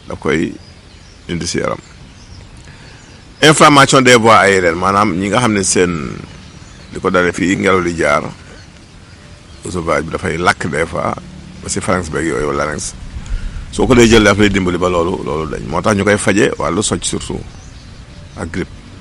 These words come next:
Lu si baax a baax a baax la. Bu ngeen gisee garab yi ñuy faje grippe, toujours naa la boole si laaj, looloo tax. Lu doy waar la si wàllu socc ak grippe. Wàllu bronchite,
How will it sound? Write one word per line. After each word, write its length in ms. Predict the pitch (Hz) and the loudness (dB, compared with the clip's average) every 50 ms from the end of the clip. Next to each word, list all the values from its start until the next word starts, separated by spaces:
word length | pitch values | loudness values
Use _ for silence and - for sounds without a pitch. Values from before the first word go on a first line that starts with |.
| - - - - - - - - - - - - - - - - - - - - - - - - - - - - | -20 -20 -20 -20 -20 -20 -20 -20 -20 -20 -20 -20 -20 -20 -20 -20 -20 -20 -20 -20 -20 -20 -20 -20 -20 -16 -8 -4
Lu 120 | 98 104 | -2 0
si 120 | 101 120 | 2 2
baax 300 | 110 95 101 110 117 117 | 4 6 6 6 6 6
a 40 | - | 4
baax 260 | 95 92 95 90 92 | 2 2 2 2 2
a 60 | 98 85 | 0 0
baax 180 | 82 85 85 | 2 2 2
la. 60 | 85 80 | 2 2
Bu 80 | 92 113 | 2 2
ngeen 100 | 120 127 | 2 2
gisee 220 | 127 123 127 117 | 4 4 4 6
garab 200 | 107 110 110 98 101 | 6 4 4 2 2
yi 80 | 107 107 | 0 0
ñuy 60 | 101 | 0
faje 240 | - 110 95 95 92 | 0 0 0 0 0
grippe, 200 | 87 90 85 - | 0 -2 -4 -2
toujours 200 | - 104 104 98 | -2 -2 0 0
naa 160 | 95 92 95 | 2 2 2
la 60 | 95 | 2
boole 180 | 90 95 92 95 | 2 2 0 0
si 100 | 92 95 | 0 -2
laaj, 200 | 90 82 85 87 | -2 -2 -2 -4
looloo 200 | 90 80 76 73 | -4 -6 -6 -6
tax. 180 | - - - - - - - - - - - - - - - - | -6 -8 -10 -10 -10 -14 -16 -18 -20 -20 -20 -20 -20 -20 -18 -12
Lu 100 | 78 80 | -10 -6
doy 160 | 76 76 90 92 | -2 0 2 2
waar 180 | 85 78 87 82 - | 2 0 -4 -6 -6
la 100 | - - - - - | -6 -8 -8 -8 -10
si 220 | - - - 85 | -10 -8 -8 -6
wàllu 400 | 87 92 92 87 87 87 82 - - - - | -6 -6 -6 -6 -6 -6 -8 -10 -12 -16 -14
socc 240 | - - - 180 233 - - - - - - - - - - - - - - - - - - - - - - - - - - - - - | -6 0 0 0 0 -2 -8 -20 -20 -20 -20 -20 -20 -20 -20 -20 -20 -20 -20 -20 -20 -20 -20 -20 -20 -20 -20 -20 -20 -20 -20 -18 -6 0
ak 140 | 117 123 127 - - - | 2 2 2 0 -6 -12
grippe. 260 | - - 104 101 - - - - - - - - - - - - - - - - - - - - - - - - - - - - - - - - - - | -4 -2 0 0 -2 -2 -10 -18 -20 -20 -20 -20 -20 -20 -20 -20 -20 -20 -20 -20 -20 -20 -20 -20 -20 -20 -20 -20 -20 -20 -20 -20 -20 -20 -20 -16 -6 2
Wàllu 260 | - 127 151 170 170 | 4 6 8 8 6
bronchite, 680 | 147 139 151 147 135 - - 160 160 - - - - | 6 6 6 6 6 4 4 2 2 0 -2 -8 -8